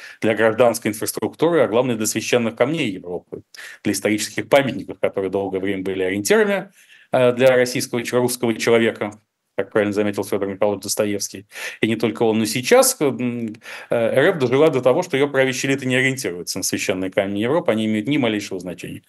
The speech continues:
Вообще никакая связь с Европой историко-генетическая, э, с, э, ни, ни вообще слово Европа не вызывает никаких сантиментов.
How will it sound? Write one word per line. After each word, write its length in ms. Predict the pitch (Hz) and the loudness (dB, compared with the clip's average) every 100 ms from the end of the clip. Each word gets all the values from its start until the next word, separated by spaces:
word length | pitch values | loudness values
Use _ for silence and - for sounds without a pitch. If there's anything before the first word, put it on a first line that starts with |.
| - - | -20 -8
Вообще 140 | - 127 | 0 2
никакая 400 | 127 127 120 98 | 2 2 2 2
связь 300 | 113 101 - | 2 0 0
с 20 | |
Европой 400 | 104 143 185 135 | 0 0 0 -2
историко-генетическая, 1040 | 123 131 - - 117 117 113 110 - 107 101 - - - - | 0 -2 -2 -6 -4 -4 -6 -8 -6 -8 -10 -10 -12 -10 -6
э, 380 | 107 101 110 | 0 0 0
с, 80 | 117 | -2
э, 220 | 127 117 113 | 0 2 2
ни, 140 | 123 117 | 2 2
ни 100 | 117 | 0
вообще 220 | 113 120 | 0 0
слово 240 | - 113 | 0 2
Европа 320 | 107 135 180 135 | 2 2 0 2
не 100 | 131 | 2
вызывает 420 | 117 120 123 123 | 2 4 4 2
никаких 280 | 110 107 - | -4 -6 -6
сантиментов. 640 | 107 104 92 82 - _ | -4 -4 -6 -8 -16 _